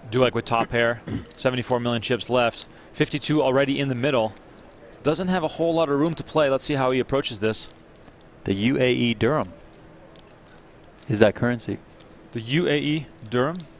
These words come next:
Speaker 1: Oh, Uni-,
Speaker 2: United
Speaker 1: United
Speaker 2: Arab
Speaker 1: Emir-,
Speaker 2: Emirates.
Speaker 1: Emirates. Oh, wow. Dono's coming in. Coffee fund from Crypto Hoarder, twenty bucks. Appreciate it. Ricky Harris, please adopt a time clock. <laughs>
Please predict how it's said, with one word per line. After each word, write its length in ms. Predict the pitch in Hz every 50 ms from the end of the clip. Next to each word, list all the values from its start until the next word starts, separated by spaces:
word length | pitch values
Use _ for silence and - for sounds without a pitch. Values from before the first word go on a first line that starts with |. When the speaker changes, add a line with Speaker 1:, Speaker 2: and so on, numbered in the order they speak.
| - - - -
Speaker 1:
Oh, 280 | 185 220 214 180 - - -
Uni-, 120 | - 113
Speaker 2:
United 320 | 113 123 131 135 135 131
Speaker 1:
United 220 | 165 - - - 123
Speaker 2:
Arab 240 | 123 123 123 120 - -
Speaker 1:
Emir-, 220 | 151 156 139 120
Speaker 2:
Emirates. 300 | 120 104 98 - - -
Speaker 1:
Emirates. 460 | - 139 135 117 104 98 - - - - - - - - - - - - -
Oh, 100 | - 139
wow. 260 | 123 143 143 127 113 - - - - - - 113
Dono's 320 | 127 131 139 139 127 -
coming 260 | - - 139 127 120 135
in. 220 | 143 135 123 110 - - - - - - - - - -
Coffee 260 | - - 151 151 151 151
fund 260 | - - 135 127 -
from 120 | - -
Crypto 240 | - 156 - - 135
Hoarder, 260 | 110 117 120 120 120
twenty 240 | - - 139 131 123
bucks. 320 | 120 147 143 - - -
Appreciate 440 | - - 127 143 135 - 120 113 110
it. 100 | 113 - - - - - - - - - -
Ricky 240 | 127 143 - 139 123
Harris, 340 | 131 151 143 131 - - - - - - -
please 240 | - 143 151 135
adopt 260 | 127 123 131 123 - 127
a 40 |
time 260 | - 127 143 160 156 -
clock. 240 | - 117 101 - - - - -
<laughs> 100 | - -